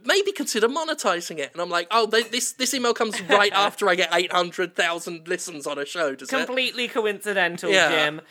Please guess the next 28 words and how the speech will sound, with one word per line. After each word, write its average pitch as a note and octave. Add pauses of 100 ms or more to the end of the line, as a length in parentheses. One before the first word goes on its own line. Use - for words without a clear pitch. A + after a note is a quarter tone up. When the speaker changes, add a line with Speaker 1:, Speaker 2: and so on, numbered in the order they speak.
(160)
Speaker 2:
You C4
know D4
what A#3
isn't G3+
completely F#3+
coincidental? F#3+ (160)
Speaker 1:
What? A#3+
Speaker 2:
Uh, - (240)
that, A#3+
that B3
was A#3
a A3+
segue A#3
that A3+
I G#3+
didn't A3+
have A3+
anywhere A3+
to A3+
land A#3
it. E3
I F3+
was F#3+
<laughs> -
hoping E3+
I -
Speaker 1:
Shit. A3+
Speaker 2:
could, G3+